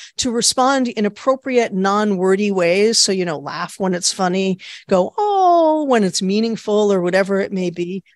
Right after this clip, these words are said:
to not interrupt. And then when the story is done, what will help you become a better storyteller is if your listener can tell you things that worked,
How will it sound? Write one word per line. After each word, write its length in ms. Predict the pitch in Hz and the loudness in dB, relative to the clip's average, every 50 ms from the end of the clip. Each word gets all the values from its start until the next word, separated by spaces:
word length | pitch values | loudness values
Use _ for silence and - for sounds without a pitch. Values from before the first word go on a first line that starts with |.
| _ _ - | _ _ -6
to 100 | - 202 | -2 0
not 400 | 190 180 185 190 208 220 233 - 226 | 0 2 2 2 2 2 0 0 -2
interrupt. 680 | 196 190 - 185 175 170 143 127 - - - - - - | -4 -4 -4 -4 -4 -4 -4 -4 -6 -10 -14 -16 -6 -2
And 140 | 220 196 202 | 2 2 4
then 100 | 196 202 | 4 4
when 120 | 202 196 | 4 2
the 60 | 196 | 2
story 560 | 180 - - - - 269 269 277 269 262 247 - | 2 2 0 0 -2 -2 -2 -2 -2 -2 -4 -4
is 220 | 196 170 170 170 | -6 -6 -6 -6
done, 600 | - 226 233 254 262 226 196 170 165 160 160 156 - - - - - - - | -6 -4 -2 0 0 0 0 -2 -4 -6 -8 -10 -12 -16 -20 -20 -18 -6 -2
what 140 | 220 208 - | 0 0 2
will 100 | 202 185 | 0 0
help 400 | - - 196 254 277 269 - 262 | 0 -2 -2 -2 -2 -2 -2 -4
you 100 | 269 247 | -4 -2
become 300 | 254 220 - 240 233 220 | -4 -6 -4 -2 -2 0
a 60 | 214 | 0
better 280 | 220 214 214 220 214 | 0 0 2 2 2
storyteller 760 | 208 - - - 214 214 226 233 226 - 226 226 233 226 226 214 | 2 2 0 -2 0 0 0 0 -2 -2 -2 -2 0 2 2 0
is 240 | - 196 180 - - _ - | 0 -2 -6 -6 -8 _ -4
if 300 | 262 277 269 - - - | -4 -4 -4 -4 -8 -8
your 140 | 294 285 247 | -8 -6 -4
listener 540 | 214 202 185 - - 180 175 170 170 165 - - - - - _ | -2 0 0 0 0 -2 -2 -4 -4 -6 -8 -12 -18 -20 -20 _
can 140 | - 214 196 | -6 -6 -4
tell 220 | 180 - 196 190 185 | -4 -2 -2 -2 0
you 160 | 180 180 165 | 0 -2 -2
things 440 | - - - 202 185 185 180 165 - | -4 -4 -2 0 0 2 0 0 -2
that 200 | 190 160 - 165 | -4 -4 -6 -8
worked, 460 | 156 143 - - - - - - | -10 -12 -12 -14 -18 -18 -16 -18